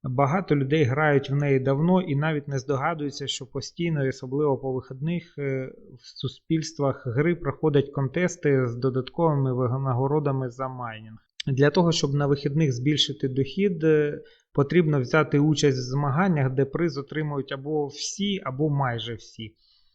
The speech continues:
Е, для цього потрібно бути зареєстрованим в Телеграмі та в Дискорді цієї гри,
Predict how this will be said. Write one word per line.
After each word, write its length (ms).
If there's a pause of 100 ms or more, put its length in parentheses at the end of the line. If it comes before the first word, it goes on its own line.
(420)
Е, 160
для 240
цього 460
потрібно 520
бути 460
зареєстрованим 840
в 80
Телеграмі 840
та 280
в 100
Дискорді 680
цієї 600
гри, 240